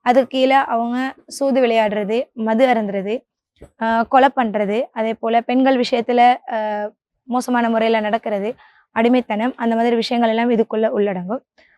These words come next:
அடுத்து ஜாஹிலியா காலத்துல எல்லாமே கெட்ட குணமானு கேட்டா இல்ல,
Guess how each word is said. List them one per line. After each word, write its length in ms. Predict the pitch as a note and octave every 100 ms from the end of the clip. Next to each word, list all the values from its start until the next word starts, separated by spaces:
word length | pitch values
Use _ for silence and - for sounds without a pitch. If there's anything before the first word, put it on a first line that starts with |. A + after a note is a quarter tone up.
| _ _
அடுத்து 280 | - A#3+ C#4+
ஜாஹிலியா 380 | C4+ C#4+ D4+ D4
காலத்துல 540 | C#4+ C4+ C4 C#4 D4
எல்லாமே 380 | C4+ C4 C#4+ D4+
கெட்ட 240 | D4 A#3+
குணமானு 380 | B3+ B3 B3 A#3+
கேட்டா 340 | A#3+ A#3 B3 B3
இல்ல, 380 | - G#3+ G#3+